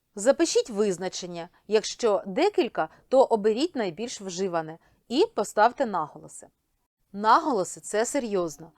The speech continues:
Правильне нормативне наголошування слів є не лише ознакою високої культури мовлення, а отже й культури мовця, а й необхідністю, адже наголос іноді може змінювати значення слова.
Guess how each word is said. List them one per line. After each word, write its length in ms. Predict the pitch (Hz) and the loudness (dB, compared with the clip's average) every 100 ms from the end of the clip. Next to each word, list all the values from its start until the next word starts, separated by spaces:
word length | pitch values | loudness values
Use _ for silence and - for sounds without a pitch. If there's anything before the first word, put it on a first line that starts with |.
| _ - _ | _ -20 _
Правильне 600 | 240 277 370 269 175 151 | 4 6 6 4 -2 -6
нормативне 640 | 180 226 277 277 254 170 | -4 -2 -2 -2 -2 -4
наголошування 800 | 170 196 233 202 - 170 175 185 | -6 -4 -2 -2 -4 -12 -12 -12
слів 360 | - 269 349 381 - - | -10 0 2 0 -6 -12
є 360 | 202 247 277 - | -6 0 0 0
не 140 | 202 | -4
лише 380 | 185 180 302 339 - | -8 -6 0 0 2
ознакою 720 | 240 202 208 - 180 180 - - | -4 0 -2 -2 -2 -2 -4 -6
високої 480 | 190 - 269 190 | -6 -4 -2 -4
культури 420 | 180 175 - 190 240 | -4 -6 -4 -2 0
мовлення, 500 | 269 160 160 147 131 _ _ - | 0 -2 -4 -10 -16 _ _ 0
а 100 | 220 | 2
отже 320 | 226 180 185 | 4 2 -2
й 40 | |
культури 440 | - 226 - 196 226 | -6 -8 -4 -2 2
мовця, 480 | 320 427 - 185 156 _ _ _ _ - | 4 4 2 -4 -4 _ _ _ _ 2
а 140 | 254 | 4
й 60 | 277 | 4
необхідністю, 920 | 269 247 - 240 254 320 - - 135 _ _ _ | -2 -4 -6 -8 -4 -4 -4 -8 -8 _ _ _
адже 320 | - 220 214 262 | 0 2 2 0
наголос 520 | 330 208 220 202 - | 0 0 -2 -2 -4
іноді 320 | 233 208 180 | -6 -6 -6
може 320 | 185 202 269 | -6 -4 -4
змінювати 560 | 277 202 185 190 214 269 | -6 -6 -4 -2 -2 -2
значення 480 | 208 165 - 180 202 | -4 -6 -8 -10 -8
слова. 420 | - 262 170 | -2 2 2